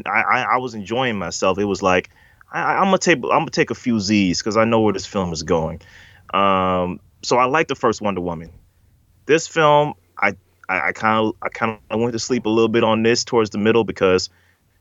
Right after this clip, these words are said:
you know, it's Christmas afternoon. I'm, you know, we were just coming down from a lot of kids running around. I figured, like, let me just relax and watch this with my wife and her family. Took a few Z's and I woke up, you know, just in time for the middle to end.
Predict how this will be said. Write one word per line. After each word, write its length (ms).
you 100
know, 200
it's 120
Christmas 460
afternoon. 680
I'm, 200
you 160
know, 120
we 160
were 120
just 200
coming 260
down 180
from 140
a 40
lot 200
of 60
kids 300
running 280
around. 480
I 80
figured, 260
like, 140
let 140
me 100
just 160
relax 420
and 140
watch 260
this 220
with 100
my 160
wife 400
and 80
her 120
family. 560
Took 160
a 60
few 240
Z's 340
and 100
I 60
woke 300
up, 200
you 120
know, 240
just 260
in 80
time 280
for 120
the 60
middle 300
to 140
end. 360